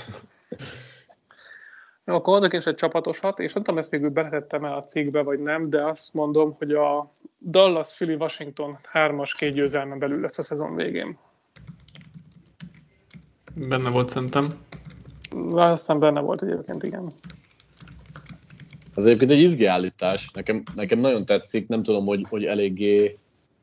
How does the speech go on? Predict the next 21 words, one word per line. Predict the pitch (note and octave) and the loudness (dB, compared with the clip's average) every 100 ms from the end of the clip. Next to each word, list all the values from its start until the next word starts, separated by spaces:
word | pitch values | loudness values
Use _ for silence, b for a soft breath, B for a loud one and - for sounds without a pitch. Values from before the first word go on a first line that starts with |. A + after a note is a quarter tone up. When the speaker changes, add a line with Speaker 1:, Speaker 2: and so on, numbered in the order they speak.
| _ - b b b _ - - | _ -20 b b b _ -20 -10
Speaker 3:
ö, | A#2+ B2 A#2+ | -6 -4 -4
funky | - A2+ G#2+ A#2 | 2 4 6 8
ahhoz, | A2 G#2 | 8 6
hogy | G#2 | 4
bemenjek, | A2 A2 G#2+ A2+ A2+ - | 4 4 4 4 2 2
mert | G#2+ G#2 - | 2 2 2
alapvetően | A#2 A#2 A2+ - A2+ | 4 4 2 0 2
ugye | A2 A2 | 4 4
én | G#2+ | 4
a | |
Bo-, | G2+ A2+ A#2+ | 2 0 2
Boys-tól | B2 B2 G#2+ | 0 0 -2
nem | A#2+ | 2
várok | A#2 G2+ F#2+ | 2 2 0
egy | G2+ | -2
nagy | G2+ F#2 | -2 -4
szezont, | - F#2 G#2 A#2 B2 | -4 -2 -2 -4 -4
így, | F#2+ F#2+ G2+ | -6 -6 -2
így | G2 | 0
a | |
Washingtonnal | G2 A2+ G#2+ F#2+ G#2 G2+ G2+ G#2 | 2 0 0 -2 -2 0 0 -2